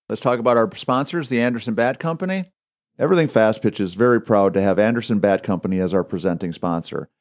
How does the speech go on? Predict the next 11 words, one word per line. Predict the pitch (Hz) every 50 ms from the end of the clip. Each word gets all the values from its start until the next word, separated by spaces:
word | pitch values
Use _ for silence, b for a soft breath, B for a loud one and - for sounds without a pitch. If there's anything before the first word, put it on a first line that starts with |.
| _ -
Anderson | - 98 110 113 117 - - 127
Bat | 117 123 123 120 -
Company | 131 113 104 - 107 107 107
is | 101 101
using | 107 101 95 104 98
the | 95 92
latest | 90 98 107 127 135 156 170 156 - - -
and | - 135 131 113
greatest | - 120 113 113 101 107 101 - -
bat | - - 92 101 107 - -
technology | - 147 147 - - 120 110 101 98 95 95 82 - 85 85 82 -